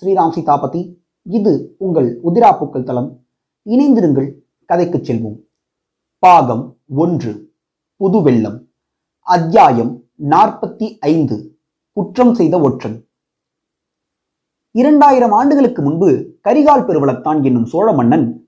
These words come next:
காவிரி நதிக்கு இருபுறமும் கரையெடுத்தான். வெகு காலம் அந்த கரைகள் நல்ல நிலைமையில் இருந்து காவிரி ஆற்றை கட்டுக்குள் வைத்திருந்தன.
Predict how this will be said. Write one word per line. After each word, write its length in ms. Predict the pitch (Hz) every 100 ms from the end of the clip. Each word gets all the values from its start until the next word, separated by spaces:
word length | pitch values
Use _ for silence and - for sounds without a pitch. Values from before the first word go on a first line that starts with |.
| -
காவிரி 400 | 202 277 302 269
நதிக்கு 400 | 196 185 196 147
இருபுறமும் 580 | 180 - 160 123 180
கரையெடுத்தான். 640 | 135 127 117 113 - 110 - _ _ _ - 127
வெகு 220 | 147 220
காலம் 480 | 240 254 285 147 -
அந்த 240 | 175 165
கரைகள் 500 | 165 190 262 170 123
நல்ல 260 | 143 196 285
நிலைமையில் 460 | 247 202 180 143
இருந்து 560 | 123 123 117 123 - _
காவிரி 400 | - 220 294 277
ஆற்றை 280 | 208 139 180
கட்டுக்குள் 460 | 185 143 214 - 147
வைத்திருந்தன. 520 | 123 120 113 107 110